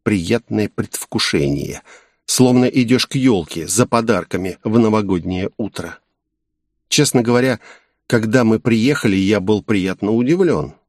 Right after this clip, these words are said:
Офис располагался в огромном небоскрёбе в центре города. Очень недурно. Словно почувствовав, что мы приехали, Кицуне сразу же позвонила.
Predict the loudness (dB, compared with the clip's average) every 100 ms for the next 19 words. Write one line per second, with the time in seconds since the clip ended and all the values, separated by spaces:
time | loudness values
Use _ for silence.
0 | _ _ 0 2 2 -2 -4 -4 -4 -4
1 | -2 -2 -2 0 0 0 0 0 0 -2
2 | -2 0 2 2 2 2 2 0 -2 2
3 | 2 2 0 -4 -2 0 0 -2 -4 -2
4 | -2 -2 -4 -8 -14 -18 _ _ _ _
5 | 0 2 2 2 2 2 2 2 0 -2
6 | -6 _ _ _ _ _ _ _ _ -6
7 | 2 4 4 2 0 0 0 -2 2 0
8 | 2 0 2 2 2 2 2 2 2 2
9 | 2 0 -2 0 2 2 0 0 0 0
10 | -2 -2 -2 2 2 2 0 -2 -6